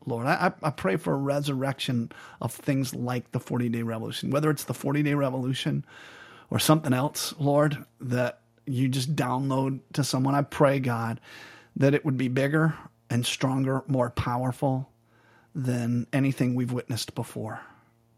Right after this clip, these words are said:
That it would change our governmental institutions. It would change our schools. It would change our workplaces. It would change our neighborhoods.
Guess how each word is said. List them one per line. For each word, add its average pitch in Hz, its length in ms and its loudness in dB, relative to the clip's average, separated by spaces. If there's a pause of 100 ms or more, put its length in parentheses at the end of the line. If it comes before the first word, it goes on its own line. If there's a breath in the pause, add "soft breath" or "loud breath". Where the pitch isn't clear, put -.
(1300)
That 135 140 2
it - 100 0
would 131 100 -2
change 131 480 2 (460 loud breath)
our 135 80 4
governmental 123 560 2
institutions. 120 720 -4
It 127 80 -2
would - 140 -6
change 131 280 4
our 120 120 0
schools. 127 480 -2
It 143 40 0
would 131 140 0
change 139 320 2
our 123 100 0
workplaces. 120 880 -6 (840 loud breath)
It 139 100 4
would 139 180 2
change 147 340 6
our 123 100 4
neighborhoods. 117 960 -2